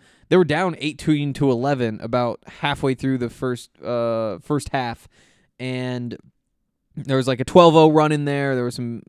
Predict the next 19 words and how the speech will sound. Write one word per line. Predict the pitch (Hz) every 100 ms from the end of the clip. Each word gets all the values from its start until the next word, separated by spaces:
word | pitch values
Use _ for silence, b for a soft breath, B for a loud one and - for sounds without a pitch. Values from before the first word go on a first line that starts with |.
| -
threes. | 160 160 156 151 147 131
There | 120
was | 113
a |
K | 117 147 139
J | 127
dunk | 123 135 147 147
in | 135
there. | 131 131 127 b b b
But, | 160
yeah, | 202 127 -
up | 170
by | 185 170
six | - 170 156 - -
at | 127
halftime. | 143 139 - 131 127 120 -
And | - 123 123 117 b b _
in | - 262
general, | 165 165 160 156